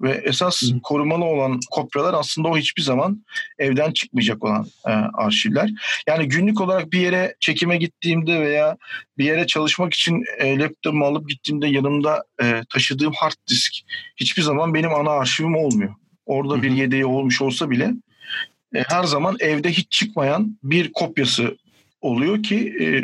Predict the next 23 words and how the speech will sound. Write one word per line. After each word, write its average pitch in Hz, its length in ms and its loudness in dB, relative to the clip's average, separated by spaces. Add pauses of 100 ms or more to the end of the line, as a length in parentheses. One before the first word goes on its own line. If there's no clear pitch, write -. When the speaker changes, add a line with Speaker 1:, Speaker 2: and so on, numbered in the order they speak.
(380)
Speaker 1:
sonuç 151 260 0
itibariyle 139 300 0
o 160 220 0
arşiv, 139 380 0
o 139 220 0 (160)
yanınıza 143 360 0
taşıdığınız 127 440 2
hard 147 180 -2
diskin - 360 -2
başına 139 280 0
herhangi 120 380 2
bir - 60 2
şey 165 120 0
gelebilir. 151 380 0
Yani 117 340 0 (300)
o 139 80 0
çanta 139 380 0
çalınabilir 123 640 0
veya 120 180 2
elinizden 123 540 0
düşebilir. 110 600 0 (440)
Ne 139 60 -2
bileyim, 143 320 0